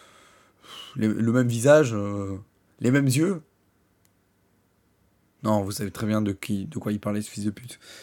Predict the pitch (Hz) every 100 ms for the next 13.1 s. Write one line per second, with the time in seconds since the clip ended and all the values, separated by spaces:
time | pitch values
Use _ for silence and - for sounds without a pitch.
0 | - - _ _ _ _ 131 156 135 185
1 | - 160 151 139 151 139 - _ - 107
2 | 98 - _ _ - 98 95 113 117 -
3 | _ _ _ _ - _ - 120 127 117
4 | 104 117 - _ _ _ _ _ _ _
5 | - 135 - 185 160 151 143 139 131 135
6 | 180 202 208 - _ _ _ _ _ _
7 | _ _ _ - 127 123 107 - 107 104
8 | 104 104 104 104 110 110 - 120 - 147
9 | 147 117 104 104 98 87 - _ _ -
10 | - 104 104 101 - 110 127 127 135 104
11 | 104 117 113 107 107 107 113 127 110 110
12 | 107 - 98 - 107 107 - - 107 117